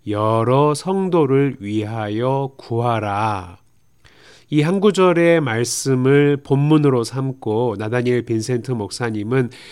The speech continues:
항상 기도한다는 것이 무엇인지를 제일 먼저 설교했고,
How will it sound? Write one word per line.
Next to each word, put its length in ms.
항상 600
기도한다는 680
것이 260
무엇인지를 1300
제일 300
먼저 320
설교했고, 920